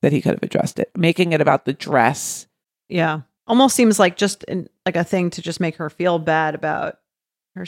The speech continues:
Speaker 2: like, with no, like, what's the positive outcome he was looking for? Her to say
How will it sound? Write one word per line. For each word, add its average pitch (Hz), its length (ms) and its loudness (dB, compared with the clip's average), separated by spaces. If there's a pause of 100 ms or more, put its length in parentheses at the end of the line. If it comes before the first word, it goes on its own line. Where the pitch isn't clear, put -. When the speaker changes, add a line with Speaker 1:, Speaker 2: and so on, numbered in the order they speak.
(120)
Speaker 2:
like, 180 120 -4
with 180 140 -6
no, 185 180 0
like, 202 140 -2
what's 202 280 2
the 180 320 6
positive 180 420 4
outcome 170 360 2
he 160 100 0
was 160 140 -2
looking 165 300 0
for? - 260 -2
Her 156 160 0
to 160 80 -2
say 156 440 0